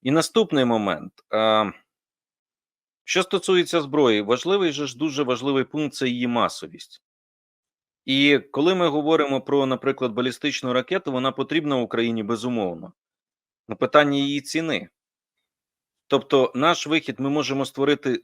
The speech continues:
суперкласний сучасний оперативно-тактичний ракетний комплекс. Питання,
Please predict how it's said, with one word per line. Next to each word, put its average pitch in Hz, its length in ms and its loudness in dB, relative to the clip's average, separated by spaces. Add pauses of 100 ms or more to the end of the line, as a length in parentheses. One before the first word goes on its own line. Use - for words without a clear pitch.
(100)
суперкласний 123 960 2
сучасний 110 580 -2
оперативно-тактичний 110 1080 -4
ракетний 104 440 -4
комплекс. 104 520 -6 (520)
Питання, 131 640 2